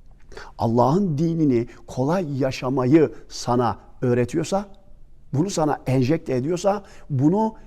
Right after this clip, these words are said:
efendim sağlıyorsa, e, bu bile zaten tarikatın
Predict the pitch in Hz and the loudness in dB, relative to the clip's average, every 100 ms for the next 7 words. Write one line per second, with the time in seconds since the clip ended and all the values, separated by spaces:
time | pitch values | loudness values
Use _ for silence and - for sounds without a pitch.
0 | - 139 147 160 196 202 - - - - | -4 0 2 4 2 0 -10 -12 -10 -2
1 | 139 135 185 214 - 175 208 160 110 131 | 0 2 2 0 2 0 -2 -4 -4 -2
2 | 190 127 117 127 151 123 156 - - - | 0 0 0 0 0 0 -2 -4 -14 -20
3 | - 123 131 135 127 180 214 | -8 -2 -2 -2 -2 -2 -4